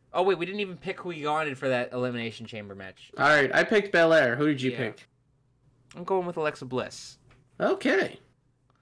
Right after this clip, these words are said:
Speaker 1: I'm going with Alexa Bliss, 'cause something, like, something's gonna be up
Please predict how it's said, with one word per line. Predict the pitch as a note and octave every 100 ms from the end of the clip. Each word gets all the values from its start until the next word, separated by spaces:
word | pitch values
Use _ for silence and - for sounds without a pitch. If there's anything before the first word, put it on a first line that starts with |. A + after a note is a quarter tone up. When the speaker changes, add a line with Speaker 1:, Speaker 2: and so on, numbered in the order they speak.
| _ _ _ _ _
Speaker 1:
I'm | C#3+
going |
with | C3
Alexa | B2+ A#2+ G2+
Bliss, | F#2+ - - - -
'cause | F#2+ F#2
something, | - C3 C3 - A#2+
like, | A#2+ A2 - _ _ _ _ _ -
something's | D#3+ D#3 B2+
gonna | B2+ A2+
be | G#2+
up | G2 -